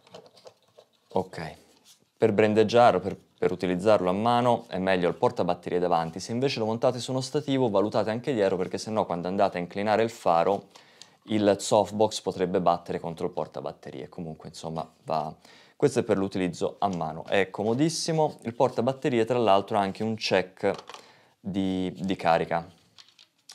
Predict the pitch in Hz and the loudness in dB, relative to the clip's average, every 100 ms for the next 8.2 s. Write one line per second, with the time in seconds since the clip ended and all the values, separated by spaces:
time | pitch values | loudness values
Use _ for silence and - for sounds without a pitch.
0 | - 98 92 98 95 92 90 87 - 95 | -6 -4 0 0 0 -2 -4 -8 -4 -2
1 | 92 87 87 80 80 82 82 76 - - | -2 -6 -6 -6 -6 -8 -10 -12 -14 -18
2 | - - 185 190 196 196 170 147 135 110 | -20 -4 2 4 6 4 2 0 0 2
3 | 85 80 80 85 - - 135 104 90 - | 2 0 -4 -6 -2 0 4 4 4 2
4 | - - - 170 - 170 165 165 160 160 | -10 -10 -4 -4 0 0 2 0 -2 -6
5 | 151 135 131 147 147 131 120 123 147 127 | -6 -4 0 0 0 -4 -4 0 2 2
6 | 110 - 107 107 95 90 101 104 - 90 | 0 -2 -4 -2 -2 -4 -4 -4 0 0
7 | - - 117 110 98 - 98 98 - - | -2 -4 -2 -2 -6 -4 -2 -2 -4 -4
8 | 120 117 | -2 -2